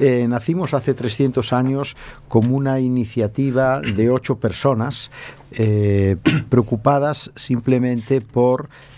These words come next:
eh, el conocimiento de la lengua española y, sobre todo, por la influencia muy fuerte que entonces estaba ejerciendo sobre ella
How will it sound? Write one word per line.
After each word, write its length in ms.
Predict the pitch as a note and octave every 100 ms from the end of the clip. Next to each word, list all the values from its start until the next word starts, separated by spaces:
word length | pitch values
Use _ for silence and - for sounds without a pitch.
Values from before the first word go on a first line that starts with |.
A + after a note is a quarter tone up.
| - -
eh, 380 | A#2 A2+ A2+ A2
el 160 | G#2+
conocimiento 960 | G#2+ G#2 G#2 - A2+ B2+ B2 - A#2+ A2+
de 480 | G#2 G2+ G2+ G2 G2
la 140 | G2
lengua 220 | G#2 A#2 B2
española 600 | A2 A#2 B2 B2 B2+ B2+
y, 280 | - C3 C#3 - -
sobre 300 | - - B2
todo, 280 | A#2 B2+ B2+
por 180 | A2 A2+
la 120 | A#2
influencia 720 | A2+ A2 A2 A#2+ A#2+ - B2 A#2
muy 220 | A#2 C3
fuerte 500 | - B2 A#2+ C3 A2
que 100 | G#2+
entonces 760 | G2 F2+ B2 G#2+ - B2+ A2+ - - -
estaba 360 | - G#2+ A#2 A#2+
ejerciendo 640 | G#2+ A2+ - A#2+ A2 A2
sobre 360 | G#2+ A#2 G#2 G#2+
ella 320 | G#2 A2 A2